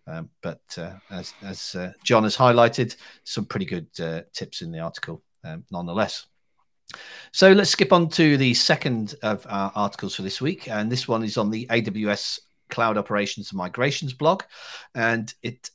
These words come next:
uh, is entitled Simplified Multi-Account Governance with A W S Organizations All Features. Um, so, uh, we're using organizations a lot, um, pretty much mandating it, um, for all of our managed services customers now. Um, so, uh,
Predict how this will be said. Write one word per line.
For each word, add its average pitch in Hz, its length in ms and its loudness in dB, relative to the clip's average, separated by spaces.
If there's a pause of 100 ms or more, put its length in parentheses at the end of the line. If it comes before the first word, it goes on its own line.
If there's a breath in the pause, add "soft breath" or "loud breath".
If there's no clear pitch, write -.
uh, 110 220 -4
is 117 160 -4
entitled 135 680 0
Simplified 156 680 4
Multi-Account 131 560 0
Governance 143 460 0
with 120 240 -2
A 131 120 4
W 117 320 0
S 113 280 0
Organizations 104 920 -4 (140)
All 104 200 -4
Features. - 800 -8 (420 loud breath)
Um, 104 300 0
so, 104 520 0
uh, 104 200 -2
we're 131 160 -2
using 123 240 0
organizations 104 760 -4
a 95 60 -10
lot, - 360 0 (100)
um, 101 400 -6
pretty 107 160 -10
much 95 220 -12
mandating 113 520 -4
it, 104 180 -8
um, 101 200 -6
for 98 200 -8
all 104 180 -4
of 95 80 -4
our 95 280 -2
managed 98 300 -6
services 131 400 0
customers 123 540 -6
now. 160 260 4 (420 loud breath)
Um, 110 400 4 (140)
so, 113 400 4
uh, 113 140 6